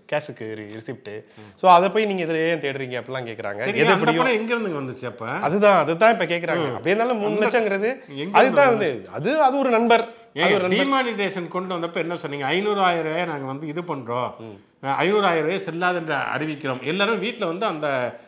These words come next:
Speaker 2: என்ன கே-, ஃப்ளோ கேஸா, case ஃப்ளோவா, அது வந்து வச்சிருப்பாங்க, fluid கேஸா,
Speaker 1: ம்.
Speaker 2: அதை வந்து வச்சிருப்பாங்க. அப்படி வைக்கிறது கணக்குல வராத பணம் எல்லாமே வங்கி கணக்குல வரப்ப மட்டும்தான் அது வந்து கணக்குல வரும். அப்படி தான்
Speaker 1: லிக்விட், லிக்விட்
Speaker 2: சொல்லப்பட்டது.
Speaker 1: கேஷ். ஆ.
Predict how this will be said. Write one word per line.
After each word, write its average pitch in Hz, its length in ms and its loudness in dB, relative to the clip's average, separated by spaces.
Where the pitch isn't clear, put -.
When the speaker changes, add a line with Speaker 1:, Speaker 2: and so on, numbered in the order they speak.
Speaker 2:
என்ன 160 200 -4
கே-, 175 200 -4
ஃப்ளோ 190 200 -2
கேஸா, 180 340 -4
case 180 300 -2
ஃப்ளோவா, 117 340 -4
அது 165 280 -2
வந்து 185 120 -2
வச்சிருப்பாங்க, 135 640 -4
fluid 208 240 -6
கேஸா, 131 400 -6
Speaker 1:
ம். 123 180 -10
Speaker 2:
அதை 190 260 0
வந்து 220 80 0
வச்சிருப்பாங்க. 156 680 -4
அப்படி 147 300 -2
வைக்கிறது 196 460 -2
கணக்குல 190 420 -2
வராத 151 240 0
பணம் 127 300 -6
எல்லாமே 240 420 2
வங்கி 220 200 -2
கணக்குல 208 340 -4
வரப்ப 151 300 -2
மட்டும்தான் 156 360 -4
அது 170 140 -2
வந்து 196 200 -6
கணக்குல 185 300 -2
வரும். 143 300 -2
அப்படி 139 260 -2
தான் 175 120 0
Speaker 1:
லிக்விட், 160 40 4
லிக்விட் 180 200 -2
Speaker 2:
சொல்லப்பட்டது. 143 340 -2
Speaker 1:
கேஷ். 156 240 -8
ஆ. 120 160 -10